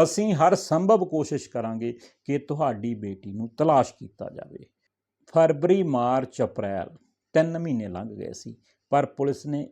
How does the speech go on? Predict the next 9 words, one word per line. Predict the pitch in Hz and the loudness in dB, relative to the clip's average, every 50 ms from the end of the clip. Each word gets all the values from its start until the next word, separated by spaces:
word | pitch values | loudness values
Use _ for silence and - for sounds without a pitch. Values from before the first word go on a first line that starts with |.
| - | -4
ਇਸ | 131 131 135 131 131 - | -2 -2 -2 -2 -6 -8
ਦੇ | 135 135 135 123 | -6 -6 -4 -4
ਵਿੱਚ, | 120 123 123 - - - - _ _ _ _ _ _ _ - | -4 -6 -8 -10 -16 -20 -20 _ _ _ _ _ _ _ 4
ਇਸ | 147 175 208 214 - - | 6 8 8 8 6 2
ਕੇਸ | - - 135 120 113 - - | -2 -4 -4 -4 -4 -6 -8
ਦੇ | 110 104 | -10 -10
ਵਿੱਚ | 98 98 95 95 - - - _ _ _ _ _ _ _ _ _ _ _ _ _ _ _ - | -8 -10 -10 -12 -14 -20 -20 _ _ _ _ _ _ _ _ _ _ _ _ _ _ _ -10
ਬਿਲਕੁਲ | 92 95 147 160 170 165 - - 147 131 113 | 0 2 2 2 2 0 -2 -2 0 0 0
ਵੀ | 92 107 123 117 98 - | -2 -4 -4 -4 -6 -8